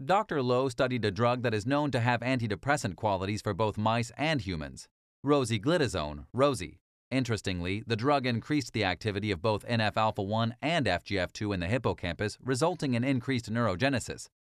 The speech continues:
This provides exciting insight into the potential use of rosi or other drugs that act on this pathway as antidepressants. Doctor Lowe believes that N F alpha one and the neurogenesis pathways associated with it are the future for promising new therapies for depression.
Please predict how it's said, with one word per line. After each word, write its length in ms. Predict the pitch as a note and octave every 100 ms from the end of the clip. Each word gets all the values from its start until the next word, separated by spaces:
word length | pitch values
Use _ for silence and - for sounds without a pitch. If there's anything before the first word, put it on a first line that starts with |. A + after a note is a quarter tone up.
| _ -
This 240 | F#3+ A3
provides 480 | - D3 C3 C3 A#2+
exciting 540 | A#2 - E3 G3 F#3
insight 440 | D3 A2+ - D2+ D#2+
into 180 | G2+
the 100 | F#2+
potential 420 | F#2 G2+ C#3+ B2 G#2
use 260 | C3 A#2+
of 100 | F#2+
rosi 400 | G2 C#3+ F#2+ D#2+ -
or 220 | G#2+ G2
other 180 | D#3 C3+
drugs 340 | F2+ D#2+ D#2+
that 140 | G2+
act 240 | G#2 A#2+ A#2
on 140 | F#2+
this 160 | G2 F#2
pathway 520 | - D3+ C#3+ E2+ D2
as 160 | D#2+ F2+
antidepressants. 840 | G2+ F#2+ D#2+ - C3 A#2+ D2+ - _ _ _ _ _ _ -
Doctor 360 | G#2+ A#2 A#2 F#2+
Lowe 240 | A2 A#2
believes 320 | A2 A2 A#2
that 140 | G#2+ G2+
N 120 | C3+
F 160 | B2 A#2+
alpha 280 | A#2 A2+
one 300 | G#2+ G#2+ A#2+
and 160 | A#2+ G2+
the 100 | F#2+
neurogenesis 680 | G#2+ B2 G#2+ A#2+ A2+ A2 -
pathways 480 | A2+ A2+ A#2 A#2
associated 680 | G2+ F#2+ D3+ E3 - F#2 D#2+
with 160 | D#2+ F2
it 100 | G#2+
are 160 | G#2 F#2+
the 80 |
future 480 | F2+ - G3+ - F2
for 160 | D2 F#2
promising 520 | - C#3+ E3 E3 F3
new 140 | C3 C3+
therapies 440 | A2+ F#2 A2 A2+
for 120 | -
depression. 480 | A2 A#2 G2+ - D2